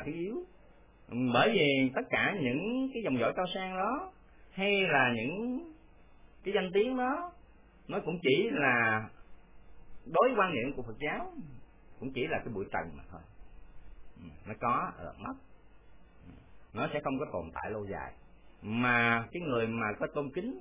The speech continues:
là có sự tôn kính đó, đưa cái tâm mình luôn luôn nhu thuận với mọi hoàn cảnh, mọi trường hợp. Và trong khi mà nhu thuận với mọi hoàn cảnh, mọi trường hợp đó, nó tránh ra những cái phiền não.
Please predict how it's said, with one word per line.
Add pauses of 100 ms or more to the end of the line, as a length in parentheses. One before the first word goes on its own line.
là
có
sự
tôn
kính
đó, (580)
đưa
cái
tâm
mình
luôn
luôn
nhu
thuận (300)
với
mọi
hoàn
cảnh, (220)
mọi
trường
hợp. (340)
Và
trong
khi
mà (100)
nhu
thuận
với
mọi
hoàn
cảnh,
mọi
trường
hợp (160)
đó, (360)
nó
tránh
ra
những
cái
phiền
não.